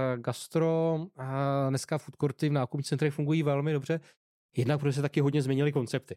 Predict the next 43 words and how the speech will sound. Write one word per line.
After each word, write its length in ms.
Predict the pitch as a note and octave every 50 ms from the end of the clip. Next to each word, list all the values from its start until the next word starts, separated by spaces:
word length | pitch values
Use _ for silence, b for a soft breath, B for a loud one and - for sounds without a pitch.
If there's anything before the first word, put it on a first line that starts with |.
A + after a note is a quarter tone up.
| _ _
Když 140 | - G2 -
jsme 180 | - - A#2+
to, 120 | A#2 - C#3
jak 220 | C#3 C#3+ C3 A2+
vypadal 340 | A2+ B2+ A#2+ - C#3 C#3 C3
food 180 | - - A#2+ -
court 120 | C#3+ C3
před 140 | - - C#3 -
pěti 240 | C#3 A#2+ - D3
lety, 160 | C3+ A#2+ B2+ C3+
jak 40 |
vypadá 300 | B2 A#2 - C#3 C3+ C#3
dneska, 460 | C3 C3 A#2 - - - C#3 C3+ C3 B2+ B B B B B
je 80 | B2+ B2+
to 160 | - C#3 C#3+
prostě 260 | C#3+ - - D3 D3+ -
řádově 380 | A#2+ - C3+ B2+ A#2+ B2+ C3 C3
kvalitativně 640 | - C3+ B2+ A#2+ - B2 A#2 B2+ B2+ A2+ B2+ C3+
o 60 | - -
kus 200 | - B2+ A2 G2
výš. 640 | F2+ D#2 D2+ D#2+ D#2+ F2+ D3+ F3 - - - - _ _ _ _ _ _ _ _ _ _ _ _ _ - -
Eh, 160 | A2+ B2 A#2+
na 180 | A#2+ A#2 A#2+ A#2+
druhou 220 | B2 C#3 D#3 D#3
stranu 300 | C#3+ - D#3 D3 D#3 D#3
ceny 260 | - - C#3+ C#3+ D3
se 160 | C#3+ - D3+
zvedly 280 | C#3 C3 C#3 C3+ D#3 D#3
tak, 300 | - - C3+ B2+ B2+ C3
že, 320 | B2+ D3 D#3 D#3 D3+ D3 D#3 - _ _ _ _ _ -
eh, 60 | C#3 B2+ B2+ B2 B2+ B2+ C3 B2+ B2+ B2 B2+ B2+ C3 C#3+ - - _ _ _ _ _ _ _ -
dneska 340 | C3 - - - D#3 D3+ D#3 -
meníčko 840 | C#3 B2+ B2+ C3 B2+ C#3 D3 D3+ C#3+ - - - - D#3+ D#3 D#3
ve 100 | C3+ C3
fast 300 | A#2+ - C#3 C3+ B2 -
foodu 200 | - - D3 D3
stojí 340 | C#3+ - - D3+ D3 D3 D3+
úplně 360 | E3 - D3+ - - D3 D3
stejně 200 | C#3+ - - C#3+
jako 180 | C#3 - - D3+
meníčko 340 | C#3 C3+ C3 C3 - - E3
v 60 | D#3
restauraci. 720 | C3+ - - - B2+ A#2+ A#2+ A#2 - - - G2+ F2 E2